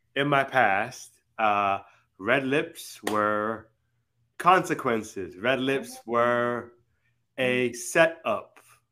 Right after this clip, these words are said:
Speaker 2: Ooh.
Speaker 1: Red lips
Speaker 2: Oh,
Speaker 1: were
Speaker 2: gosh.
Speaker 1: deceitful.
Speaker 2: Ooh.
Speaker 1: And, um,
Speaker 2: Ooh.
Speaker 1: And yeah, and, um,
Speaker 2: Oh. I'm
Speaker 1: yeah,
Speaker 2: sorry you had that
Speaker 1: I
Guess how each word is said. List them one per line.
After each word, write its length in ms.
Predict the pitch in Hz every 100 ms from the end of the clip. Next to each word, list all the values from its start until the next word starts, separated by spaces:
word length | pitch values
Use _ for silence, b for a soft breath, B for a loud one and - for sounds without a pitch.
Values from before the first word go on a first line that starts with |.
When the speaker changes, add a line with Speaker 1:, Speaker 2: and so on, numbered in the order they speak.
| _ _ -
Speaker 2:
Ooh. 180 | 247 403
Speaker 1:
Red 320 | 98 110 117
lips 340 | 110 120 123 190
Speaker 2:
Oh, 140 | 254
Speaker 1:
were 200 | 175 110 107 254 110
Speaker 2:
gosh. 100 | - _ _ _ -
Speaker 1:
deceitful. 1160 | 110 117 - 180 180 180 - 117 98 92 82 - 233
Speaker 2:
Ooh. 120 | 330 - _ _ _
Speaker 1:
And, 880 | 107 101 98 95 95 95 95 98 98 - -
um, 720 | 107 104 98 95 92 90 90 _ _ _ _ _ - - 208
Speaker 2:
Ooh. 460 | 320 392 185 156 160 _ _ _
Speaker 1:
And 420 | 92 90 87 87
yeah, 460 | 95 98 95 87 80 80 87
and, 300 | 85 82 82
um, 160 | 82 208
Speaker 2:
Oh. 640 | 311 247 175 165 156 156 151 _ _ _ _ _ _ _ -
I'm 120 | 208
Speaker 1:
yeah, 60 | -
Speaker 2:
sorry 280 | 202 240 254
you 60 |
had 160 | 240 226
that 120 |
Speaker 1:
I 20 | 214